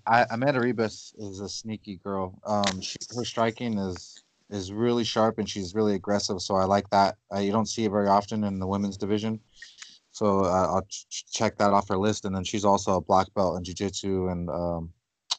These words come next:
also competes quite often. So, uh, man, this fight, I, I got, I'd have to take Amanda Ribas because of the striking, the layoff that Mackenzie Dern has had to incur,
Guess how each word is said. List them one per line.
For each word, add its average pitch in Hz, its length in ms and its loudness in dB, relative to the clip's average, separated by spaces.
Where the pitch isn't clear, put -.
also 98 280 2
competes 90 520 -4
quite 92 220 2
often. 90 420 0
So, 95 340 0
uh, 117 560 8
man, 107 320 2
this 120 200 -2
fight, 123 300 4
I, 113 340 0
I 113 40 0
got, 117 180 4
I'd 120 120 4
have 117 140 2
to - 60 -20
take 117 220 -4
Amanda 107 300 -2
Ribas 104 420 -2
because 101 280 -4
of 95 80 -8
the 95 40 -6
striking, 104 600 0
the 98 120 0
layoff 104 380 4
that 104 120 -2
Mackenzie 98 460 -4
Dern 101 360 -2
has 95 360 -2
had 101 300 0
to 98 100 -2
incur, 104 600 0